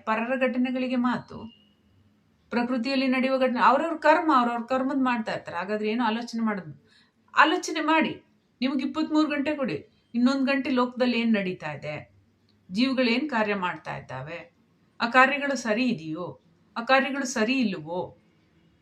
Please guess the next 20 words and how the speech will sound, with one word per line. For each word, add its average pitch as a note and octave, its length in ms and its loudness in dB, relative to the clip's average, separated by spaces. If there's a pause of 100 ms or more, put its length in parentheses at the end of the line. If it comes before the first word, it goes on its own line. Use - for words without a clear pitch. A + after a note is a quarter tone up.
ಇದ್ರಲ್ಲಿ C4+ 280 0
ಯಾವ A#3+ 200 6
ರೀತಿಯಾದಂಥ C4 540 0
ಪ್ರಕೃತಿಯಲ್ಲಿ B3+ 680 -2
ಬದಲಾಗ್ತಾ G#3 640 -2
ಇದೆ, E3+ 180 -8
ಮನುಷ್ಯ A3 440 -2
ಜೀವನದಲ್ಲಿ A#3+ 600 -2
ಬದಲಾಗ್ತಾ F#3 640 -6
ಇದೆ, E3 400 -10 (1400)
ಮತ್ತು B3 180 -2
ಈ B3 120 6
ಜೀವ A#3+ 340 4
ಜಗತ್ತಿನಲ್ಲಿ B3+ 600 0
ಏನ್ A#3+ 160 0
ಪರಿವರ್ತನೆ G#3 520 -2
ಆಗ್ತಾ D#3+ 340 -10
ಇದೆ, D#3 160 -10
ಇದನ್ನ A3+ 320 -4
ತಿಳಿಬೇಕು. D4 560 -4